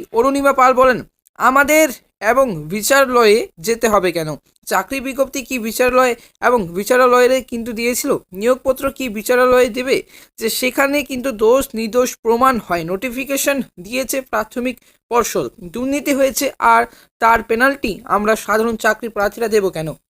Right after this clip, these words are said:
এই মুহূর্তে সবচেয়ে বিরাট বড় খবর, যে পাঁচশো দিনে পা দিল দুই হাজার চোদ্দো সালের টেট উত্তীর্ণ প্রাথমিক চাকরি প্রার্থীদের আন্দোলন। এই মুহূর্তে কিন্তু টেট নিয়ে কিন্তু পাঁচশো দিনে আন্দোলন, বিক্ষোভ চাকরি প্রার্থীরা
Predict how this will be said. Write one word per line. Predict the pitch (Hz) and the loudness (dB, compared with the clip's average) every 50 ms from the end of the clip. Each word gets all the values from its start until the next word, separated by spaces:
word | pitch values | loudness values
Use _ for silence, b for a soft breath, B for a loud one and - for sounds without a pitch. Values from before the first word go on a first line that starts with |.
| _ _ - | _ _ -2
এই | 233 233 240 | 0 0 2
মুহূর্তে | 240 247 240 247 | 0 0 -2 -2
সবচেয়ে | 240 - 233 220 - - 262 240 | -4 -4 -4 -4 -4 -8 -10 -4
বিরাট | 240 240 233 226 | -2 -2 0 0
বড় | 240 226 | 0 0
খবর, | - 233 226 254 254 233 | 0 0 2 2 2 2
যে | - 262 240 | 0 -4 -4
পাঁচশো | - 214 208 214 - - 285 277 | -2 -2 -2 -2 -2 -2 -4 -4
দিনে | 226 277 277 285 269 196 - B B B B _ _ | -2 -4 -2 0 -2 -2 -4 B B B B _ _
পা | - 240 240 247 262 | 4 6 6 6 4
দিল | 214 262 262 269 240 | 2 2 2 2 2
দুই | 208 233 | 2 0
হাজার | 233 226 240 226 220 - _ | 0 0 0 -2 -2 -6 _
চোদ্দো | 254 262 269 220 285 302 | -8 -8 -6 -2 -2 -2
সালের | 285 - 247 226 240 240 240 - | 0 0 0 2 2 0 0 0
টেট | 254 233 190 - 143 - _ _ _ _ _ | 0 0 0 0 -2 -10 _ _ _ _ _
উত্তীর্ণ | 262 262 277 - _ 302 302 294 294 294 | -10 -10 -10 -8 _ -6 -6 -2 0 -2
প্রাথমিক | 277 - 262 247 233 - - 269 269 285 247 - _ _ _ _ _ _ _ _ _ _ _ - | 0 2 2 2 2 0 -4 -6 -6 -6 -8 -10 _ _ _ _ _ _ _ _ _ _ _ -2
চাকরি | 208 - - - 285 277 | -2 0 0 -2 -4 -2
প্রার্থীদের | 269 254 254 254 254 269 226 247 262 - | 0 0 0 0 -2 -4 -4 -4 -4 -2
আন্দোলন। | - 208 226 220 220 214 202 175 143 - _ _ _ _ _ - | 0 0 0 2 2 0 0 0 -2 -6 _ _ _ _ _ -2
এই | 247 269 277 | 0 2 2
মুহূর্তে | 269 269 269 277 269 - 277 - | 2 2 0 0 0 -2 -4 -2
কিন্তু | - 247 233 220 269 262 | -2 -4 -4 -4 -6 -8
টেট | 214 - 254 269 277 262 262 | -8 -6 -4 -4 -4 -4 -2
নিয়ে | 254 254 254 254 | -2 -2 -2 -2
কিন্তু | 262 247 233 254 | -4 -4 -4 -4
পাঁচশো | - - 214 185 208 - - - 294 294 | -4 -2 0 2 2 0 0 -2 -2 -2
দিনে | 233 285 285 285 262 - b b b b b b | 0 -2 0 0 -2 -2 b b b b b b
আন্দোলন, | - 202 233 254 247 233 247 262 262 262 240 214 | 2 2 2 4 2 0 2 2 2 2 2 -2
বিক্ষোভ | 196 220 208 - 262 262 254 - _ | -4 -8 -4 0 0 0 0 0 _
চাকরি | - 233 214 208 - 233 | 0 0 0 0 0 -4
প্রার্থীরা | 214 - 196 190 190 - 202 190 180 165 | -2 0 0 0 0 0 -2 -2 -2 -2